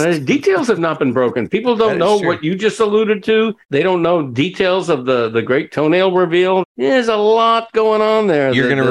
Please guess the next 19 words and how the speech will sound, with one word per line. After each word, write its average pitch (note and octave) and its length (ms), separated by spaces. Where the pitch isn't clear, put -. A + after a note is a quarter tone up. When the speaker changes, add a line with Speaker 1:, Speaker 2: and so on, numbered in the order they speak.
Speaker 1:
that G#2 120
Speaker 2:
reve-, A#2+ 140
the A#2+ 80
big B2+ 200
reveal B2 360
is A#2+ 100
that A#2+ 140
Speaker 1:
I, - 260
no, G#2 160
I'm F#2+ 100
not F3+ 140
gonna, A#2 160
I'm G2 160
not C#3+ 160
ready G#2+ 200
to G2 140
reveal G2 280
that F#2+ 220
yet. F2 280